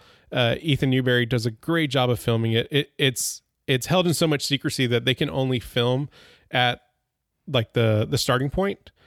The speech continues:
Like, so when they come back in and out for, for, um, a rest in between loops, um, he can only film in that, in that section. There's a couple of times where they go out and they kinda try to find, uh,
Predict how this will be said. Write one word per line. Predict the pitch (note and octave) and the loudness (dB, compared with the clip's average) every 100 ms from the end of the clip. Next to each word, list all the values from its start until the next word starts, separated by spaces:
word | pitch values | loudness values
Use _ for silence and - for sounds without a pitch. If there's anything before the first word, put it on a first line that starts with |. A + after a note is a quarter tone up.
| _ _ | _ _
Like, | C3 B2 | -4 -2
so | - C#3+ | 0 0
when | B2+ B2+ | 2 2
they | B2 | 0
come | C#3+ C3+ | 0 0
back | B2+ A#2+ | 0 -2
in | D3 B2+ | 0 0
and | A#2+ | 0
out | A#2 - | -2 -4
for, | - A#2+ A2 A2 - - | -2 0 0 -2 -6 -10
for, | - A#2+ A2+ A2+ - | -4 -2 0 -4 -4
um, | A#2 G#2+ G#2 G#2 G#2+ | -2 0 -2 -6 -10
a | - A#2+ | -6 0
rest | A#2 A#2 - - | 2 0 -2 -4
in | B2 | -4
between | B2 B2 A2+ | 0 -2 0
loops, | C3 E3+ - - _ _ _ _ _ - | 0 -2 -10 -18 _ _ _ _ _ -4
um, | B2 A#2 G#2+ G2+ G#2+ _ _ _ _ | 0 2 2 -2 -6 _ _ _ _
he | C3 D3 | -2 2
can | E3+ | 2
only | C#3+ C#3 | 2 0
film | - C#3+ C3 A2+ | -2 -2 0 0
in | |
that, | A2 A2 - | 0 -2 -4
in | A#2+ | -6
that | A2 - | -6 -4
section. | A#2 G#2 - F#2 - | -4 -4 -8 -12 -6
There's | C3+ C#3 | -2 0
a | C#3+ | 0
couple | D#3 D3+ | 0 0
of | D3 | 0
times | D3 B2 | 0 0
where | B2 | 0
they | A#2+ | 0
go | B2+ B2 | 2 2
out | A#2+ B2 B2+ | 4 2 0
and | B2+ A#2 | -2 -2
they | A2 | 0
kinda | B2+ A#2 | -2 -2
try | - B2 | 0 -2
to | A2+ | -2
find, | - A#2+ A#2+ B2 B2+ - - - _ - | -4 -2 0 -2 -4 -12 -20 -20 _ -2
uh, | A#2+ A2+ | 2 2